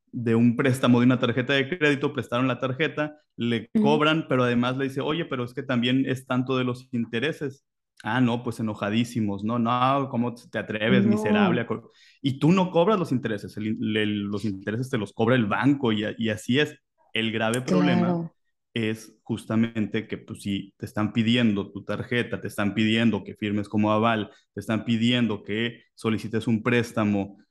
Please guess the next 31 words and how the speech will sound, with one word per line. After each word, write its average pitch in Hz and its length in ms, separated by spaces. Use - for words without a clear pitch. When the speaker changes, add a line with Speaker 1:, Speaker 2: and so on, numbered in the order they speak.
Speaker 1:
bancario, 120 840
pues 110 160
esta 127 240
persona 123 360
probablemente 139 680
la 131 140
que 123 80
lo 110 60
está - 200
pidiendo 160 360
no 165 200
tiene 135 280
mucha 131 400
noción 113 720
de 107 120
cómo 107 260
funciona 120 920
el 101 320
mundo 113 420
del 110 200
dinero 110 360
prestado 131 500
y 123 80
entonces, 104 460
pues, 101 160
puede 131 200
haber 127 160
un 123 240
montón 117 460
de 110 80
malentendidos 107 920